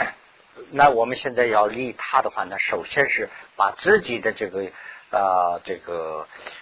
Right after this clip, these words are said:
呃，失落啊要重视，这个爱呢就等于是重视，重视自己的这个戒律的，这个呢不应该放松，这个缓慢就是放松，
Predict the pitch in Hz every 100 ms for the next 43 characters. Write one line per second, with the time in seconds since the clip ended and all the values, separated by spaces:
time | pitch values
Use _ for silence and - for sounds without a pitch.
0 | - 76 76 69 71 73 - - 92 110
1 | 113 85 80 101 - - 165 101 - -
2 | - 139 120 - 131 110 92 90 104 _
3 | 92 82 92 110 - 113 - - - -
4 | _ - 170 143 - 107 - 123 110 101
5 | 95 101 110 - 104 82 101 - - 160
6 | 131 90 80 - - _ - 135 139 131
7 | 123 - 127 110 123 113 - _ - _
8 | - 107 104 - 117 80 101 107 98 101
9 | 98 - 87 - 92